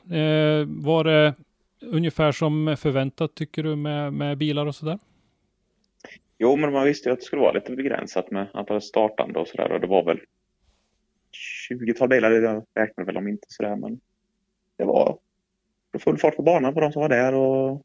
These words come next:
Speaker 2: kul att se. Mm, gamla rävarna var ute och köra.
Speaker 1: Mm.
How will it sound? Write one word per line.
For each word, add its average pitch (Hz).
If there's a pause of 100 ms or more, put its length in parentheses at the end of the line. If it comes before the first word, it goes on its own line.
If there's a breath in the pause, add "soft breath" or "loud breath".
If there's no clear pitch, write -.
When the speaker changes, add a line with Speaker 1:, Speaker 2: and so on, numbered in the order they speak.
(280)
Speaker 2:
kul 143
att 151
se. 131 (840)
Mm, 147 (120)
gamla 131
rävarna 135
var 131
ute 131
och 131
köra. 123 (920)
Speaker 1:
Mm. 165